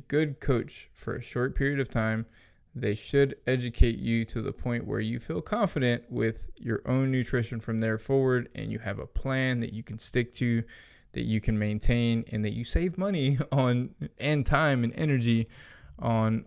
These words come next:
all of this other stuff. Yeah, I mean, I, I see it all the time in clients that I work with and people who work with other individuals as well. It's a fast track to really, 'cause otherwise you're, in most cases, it's gonna be months, if not years of,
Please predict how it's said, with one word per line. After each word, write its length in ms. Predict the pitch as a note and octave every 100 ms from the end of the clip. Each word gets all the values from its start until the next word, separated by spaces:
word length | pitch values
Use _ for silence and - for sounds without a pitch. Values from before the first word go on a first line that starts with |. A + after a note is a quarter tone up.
| -
all 220 | A2+ A#2+
of 120 | A#2
this 200 | A2 G#2+
other 200 | A2+ A2
stuff. 340 | A2 G#2+ - A#2+
Yeah, 260 | A2 G#2
I 100 | -
mean, 180 | A#2 A2+
I, 180 | A2+ A2+ - - - - -
I 120 | A2+
see 220 | - C3+
it 60 | B2
all 160 | A#2+
the 60 | B2
time 400 | B2 A#2+ A#2 A#2
in 420 | - - A2 A2
clients 360 | - - B2 A#2
that 100 | A#2+
I 20 |
work 240 | A2+ A2+
with 240 | A#2 A2 G#2+
and 260 | G#2+ G#2+ -
people 220 | B2 A2+
who 120 | A#2
work 240 | A2+ A2
with 120 | G#2+ -
other 280 | A#2 A#2
individuals 520 | A2+ A2+ A2+ A2+ A2+ A2
as 100 | G#2+
well. 380 | A#2+ A2+ A2+ - - - -
It's 200 | A#2+ B2+
a 60 |
fast 420 | - C3+ C3+ -
track 380 | - G#2 G2 -
to 180 | - A#2
really, 520 | A2 A2+ A2 A2 G#2+
'cause 260 | - - A#2+
otherwise 460 | C#3+ D3 C3 B2 A#2+
you're, 240 | A#2 A#2 - -
in 120 | A#2
most 240 | A#2 A2+ -
cases, 320 | A2+ A2 A2+
it's 100 | A2
gonna 140 | B2
be 260 | A2+ A2+ A2 - - - - -
months, 420 | A#2 C3+ C3 -
if 140 | A2+ -
not 180 | A2 -
years 600 | A2+ B2 A#2 A2 G#2+ - -
of, 540 | G#2+ G#2 G#2 G#2+ -